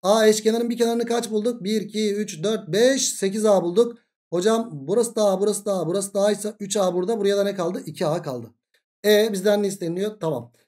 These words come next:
A B C eşkenar üçgen alana bir kenar sekiz A mı oldu? Sekiz A'nın karesi kök üç bölü dört. Neye eşitmiş? Üç yüz yirmiye eşitmiş. Arkadaşlar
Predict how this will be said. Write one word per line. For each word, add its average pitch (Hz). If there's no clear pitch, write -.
A 202
B 240
C 262
eşkenar 247
üçgen 233
alana 202
bir 220
kenar 220
sekiz 220
A 226
mı 170
oldu? 123
Sekiz 214
A'nın 220
karesi 202
kök 190
üç 208
bölü 185
dört. 175
Neye 202
eşitmiş? 196
Üç 175
yüz 160
yirmiye 175
eşitmiş. -
Arkadaşlar 190